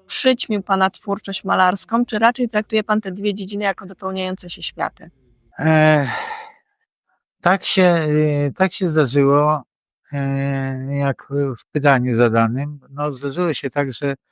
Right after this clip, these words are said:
Speaker 2: komiks przyćmił, e, e,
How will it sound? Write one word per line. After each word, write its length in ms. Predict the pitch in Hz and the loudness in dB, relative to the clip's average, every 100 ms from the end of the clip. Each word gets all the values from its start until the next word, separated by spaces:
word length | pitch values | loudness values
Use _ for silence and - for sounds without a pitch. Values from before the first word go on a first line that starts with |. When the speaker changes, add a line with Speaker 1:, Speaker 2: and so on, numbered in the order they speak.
| _ _ _ _ _ | _ _ _ _ _
Speaker 2:
komiks 600 | - 170 170 175 - - | 2 2 4 0 -4 -12
przyćmił, 960 | - - 165 147 - 156 156 156 165 - _ _ - | -10 -2 0 0 0 0 2 0 -2 -8 _ _ -10
e, 40 | 135 | -4
e, 440 | 135 135 135 | -2 0 -2